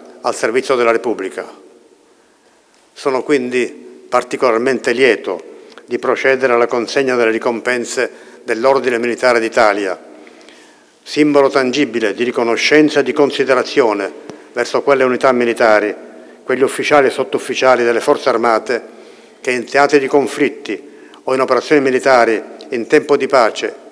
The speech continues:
in Italia e all'estero hanno compiuto azioni e tenuto comportamenti esemplari. Esempi per i giovani qui convenuti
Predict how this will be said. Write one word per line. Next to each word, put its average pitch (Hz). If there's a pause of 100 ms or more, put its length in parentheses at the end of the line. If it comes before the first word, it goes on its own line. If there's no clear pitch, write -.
in 139
Italia 117
e 139
all'estero 120 (560)
hanno 120
compiuto 131
azioni 131 (320)
e 117
tenuto 139
comportamenti 120
esemplari. 117 (1400)
Esempi 143
per 135
i 123
giovani 113 (300)
qui 143
convenuti 131